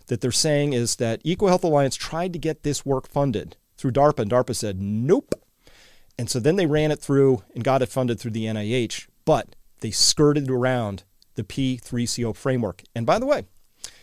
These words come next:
EcoHealth Alliance doesn't get to make that decision. They're not the ones who would have skirted that. They're just the people on the outside asking for federal money. Somebody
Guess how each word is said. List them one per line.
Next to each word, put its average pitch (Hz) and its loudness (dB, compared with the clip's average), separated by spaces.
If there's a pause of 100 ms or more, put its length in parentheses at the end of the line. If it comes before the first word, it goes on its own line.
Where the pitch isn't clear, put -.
(540)
EcoHealth 185 0
Alliance 151 2
doesn't 123 0
get 117 -6
to 120 -4
make 117 -4
that 101 -4
decision. 95 -6
They're 113 -4
not 135 0
the 135 -6
ones 120 -4
who 120 -4
would 104 -4
have 107 -6
skirted 127 0
that. 101 -6
They're 113 -6
just - -4
the 120 -14
people 123 -6
on 113 -2
the 117 0
outside 120 0
asking 110 -6
for 110 -12
federal 110 -4
money. 113 -4
Somebody 139 -4